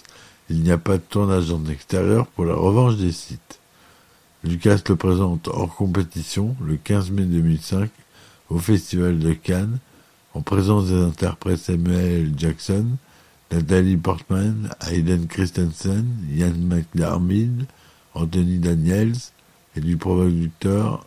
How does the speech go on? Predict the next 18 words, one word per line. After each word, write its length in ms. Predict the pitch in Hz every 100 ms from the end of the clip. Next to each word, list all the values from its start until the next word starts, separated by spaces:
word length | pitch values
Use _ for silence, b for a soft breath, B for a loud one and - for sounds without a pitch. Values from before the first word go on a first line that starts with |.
| _ -
Rick 300 | 73 92 -
McMallum. 640 | 98 87 - 87 80 71 65 57 b b b b b b _ _ -
Le 80 |
film 300 | 78 - 104
reçoit 320 | 95 90 - 87
un 120 | 87
accueil 320 | 82 85 82
favorable 560 | - 80 82 87 101 95
de 100 | 87
la 160 | 85
part 240 | 76 92 85
des 100 | 78
critiques 460 | - 82 107 101
de 120 | 95
cinéma. 600 | 82 - 90 82 76 69 - B B B _ _ _ _ _ _ _ _ _ _ _
Et 260 | 78 82 85
lui 540 | 80 73 76 87 101
aussi, 540 | 95 87 - 101 120